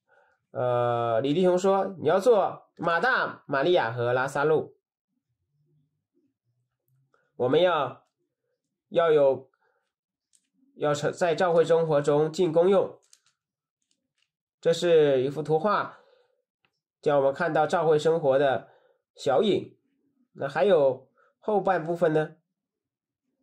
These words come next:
说到教会如何能繁增，教会的繁增就是借着生命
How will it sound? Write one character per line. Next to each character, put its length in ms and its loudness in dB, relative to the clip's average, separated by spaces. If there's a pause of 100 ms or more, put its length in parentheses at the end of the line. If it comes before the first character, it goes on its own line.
(2250)
说 120 0
到 280 0
教 240 0
会 440 -2
如 140 -4
何 80 0
能 160 0
繁 260 -6
增， 360 -4 (1400)
教 160 0
会 100 2
的 80 2
繁 240 -2
增 340 0 (840)
就 140 -4
是 80 -6
借 340 0
着 500 0
生 360 2
命 340 0